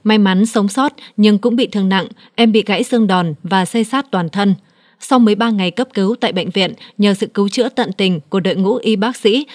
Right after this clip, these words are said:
và sự chăm sóc chu đáo của thầy cô, bạn bè, Hành đã được xuất viện. Em hiện sống tại khu tạm cư dành cho người dân Làng Nổ sống sót sau trận lũ quét.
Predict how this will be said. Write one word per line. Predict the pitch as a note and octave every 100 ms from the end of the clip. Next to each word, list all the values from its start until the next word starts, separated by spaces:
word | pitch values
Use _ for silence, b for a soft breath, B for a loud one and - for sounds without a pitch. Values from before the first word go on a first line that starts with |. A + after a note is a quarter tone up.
| B
và | G#3+ G#3
sự | G#3+
chăm | - A3+
sóc | G3+ C#4 -
chu | A#3
đáo | G#3 F3+ A3
của | A3+
thầy | F#3+ F#3
cô, | - A3+
bạn | G#3 F#3 F3
bè, | F3 E3 B B -
Hành | G#3+ F#3+
đã | F#3
được | G#3+ G#3
xuất | - C#4
viện. | G3+ E3 - b b b
Em | G#3+ A3
hiện | G#3 F#3
sống | F3+ G3+ F#3+ B3
tại | A#3 -
khu | A#3
tạm | A3+ F#3+ E3
cư | A3 G#3+ G3+ B
dành | F#3+ G#3 G3+
cho | C4
người | A#3 G3
dân | A#3+
Làng | A#3 F#3 F3+
Nổ | F3 C#3+
sống | - F#3+ F#3+
sót | C4 C#4+ B _
sau | - G#3+ G3+
trận | G#3 F3+
lũ | F#3
quét. | D3+ A#3